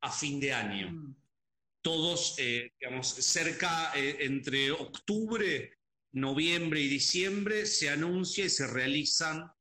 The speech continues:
Speaker 1: las inscripciones para el año siguiente. Eh, ese es el primer dato. Y en este caso, sí, hasta, este, el siguiente año no hay nuevas, nuevas inscripciones. Eh, con respecto a si la cursada va a ser virtual o presencial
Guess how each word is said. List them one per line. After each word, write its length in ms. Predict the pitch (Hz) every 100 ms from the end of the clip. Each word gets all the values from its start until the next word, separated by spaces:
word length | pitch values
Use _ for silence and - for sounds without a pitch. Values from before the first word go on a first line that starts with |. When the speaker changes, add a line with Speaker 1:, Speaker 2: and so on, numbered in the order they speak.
| _ _
Speaker 1:
las 480 | - 123 123 120 -
inscripciones 840 | 139 117 143 120 - 151 151 165 -
para 220 | 135 123
el 80 | 135
año 260 | 139 139
siguiente. 680 | 127 120 110 90 87 87 82 - _ _ _ - _
Eh, 220 | - 117 90
ese 240 | 123 139 127
es 120 | 127
el 120 | 113
primer 280 | 120 123 127
dato. 320 | 123 113 113
Y 120 | 110
en 100 | 117
este 260 | 131 131 120
caso, 320 | 135 139 175
sí, 260 | - 110 113
hasta, 540 | 101 - 127 131 131 - _ _
este, 1040 | 120 113 110 120 110 104 104 104 101 101 - _ _
el 220 | 104 107
siguiente 580 | 104 123 120 135 135 135
año 300 | 135 143 139
no 260 | 120 120 123
hay 140 | 123
nuevas, 400 | 120 120 - -
nuevas 340 | 120 127 120 120
inscripciones. 840 | 110 107 110 - 95 90 87 - - _ _
Eh, 240 | 101 101 101
con 180 | 123 120
respecto 640 | 127 - 135 131 156 135
a 320 | 127 123 117
si 180 | 117 -
la 180 | 123 120
cursada 380 | 120 117 151 143
va 120 | 127
a 20 |
ser 280 | - 143 131
virtual 600 | 123 117 117 139 139 143
o 100 | 123
presencial 880 | 120 113 117 110 - 139 147 160 156